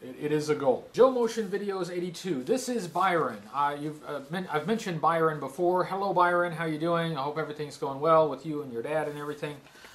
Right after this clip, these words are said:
Um, Byron says, "H C C, if you had to start collecting all over again, what would you do differently?"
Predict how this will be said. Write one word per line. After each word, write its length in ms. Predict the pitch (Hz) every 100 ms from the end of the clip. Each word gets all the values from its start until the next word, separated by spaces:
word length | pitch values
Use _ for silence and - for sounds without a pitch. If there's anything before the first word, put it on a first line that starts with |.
| -
Um, 440 | 147 139 131 123 123 -
Byron 460 | 143 202 202 180
says, 420 | 165 - 156 151 127
"H 200 | 214 214
C 140 | 208
C, 340 | 185 208 202 185 - - -
if 140 | 151
you 80 | 160
had 120 | 233
to 60 | 254
start 500 | - 220 202 - -
collecting 580 | - 170 170 170 143 120 113
all 220 | 143 165
over 240 | 160 127 120
again, 320 | 101 101 92 - - - -
what 200 | 202 233
would 140 | 202
you 140 | 165 185
do 240 | 147 165
differently?" 640 | 117 127 127 127 101 90